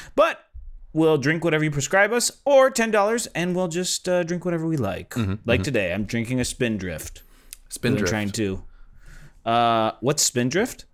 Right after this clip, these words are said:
Speaker 2: No, no, no. I just, for some reason, I just repeated the name of your drink.
Speaker 1: Oh, yeah.
Speaker 2: Yeah.
Speaker 1: Had a Spindrift.
Speaker 2: Spindrift.
Speaker 1: Um, so, yeah, please help us out. But we, uh, did get a five-star review, which also helps out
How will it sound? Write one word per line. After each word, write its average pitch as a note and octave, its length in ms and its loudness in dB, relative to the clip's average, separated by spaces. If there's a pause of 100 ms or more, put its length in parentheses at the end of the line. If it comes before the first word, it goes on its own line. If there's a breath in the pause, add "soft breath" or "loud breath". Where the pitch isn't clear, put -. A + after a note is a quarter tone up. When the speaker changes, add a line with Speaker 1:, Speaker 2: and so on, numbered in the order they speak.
(120)
Speaker 2:
No, A#2+ 120 4
no, A#2 100 2
no. G#2 140 2
I G2 120 2
just, - 360 -8
for A#2 80 0
some A#2 160 0
reason, G#2 200 0
I G2 60 2
just F#2 180 -2
repeated F2 300 -2
the D#2+ 80 -6
name D#2+ 180 -4
of D#2 160 -10
your E2 120 -4
drink. D#2+ 320 -8 (520)
Speaker 1:
Oh, A#2+ 140 2
yeah. G#2+ 280 0 (100)
Speaker 2:
Yeah. - 100 -4
Speaker 1:
Had G#3 100 2
a G3+ 40 -2
Spindrift. F3 480 -4
Speaker 2:
Spindrift. - 480 -6
Speaker 1:
Um, F3 420 2 (540)
so, G3+ 260 2
yeah, A3 220 2
please F#3+ 560 -2
help G3 180 0
us G3+ 100 0
out. C3+ 220 0
But D4 240 2
we, A3 160 -6
uh, A3 380 2 (120)
did G#3+ 240 0
get A#3+ 240 0
a D#3 180 0
five-star E3 540 2
review, D#3+ 240 2
which D3+ 220 2
also G3 320 2
helps B2+ 260 0
out E2+ 220 -2